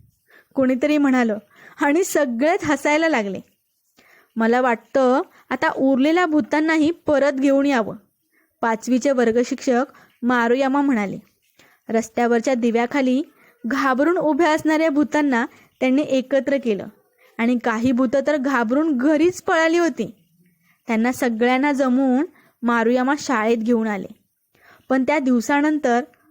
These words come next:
तोमोईच्या विद्यार्थ्यांना भूताची भीती कधीच वाटली नाही, कारण त्यांना समजलं होतं की भूतांनाही भीती वाटतेच की,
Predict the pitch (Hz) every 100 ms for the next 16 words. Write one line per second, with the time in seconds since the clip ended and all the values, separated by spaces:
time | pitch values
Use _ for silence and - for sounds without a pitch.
0 | _ 294 285 311 339 392 349 277 208 285
1 | 285 294 247 240 - _ _ - 240 -
2 | 311 311 349 302 294 311 277 294 - 285
3 | 226 254 359 370 311 277 311 262 - _
4 | _ _ _ _ _ _ - 233 233 247
5 | 254 262 294 - 240 262 294 320 330 -
6 | 233 302 _ _ _ - 320 285 269 202
7 | 285 294 320 330 339 381 254 262 - 339
8 | 294 262 - 392 403 - 320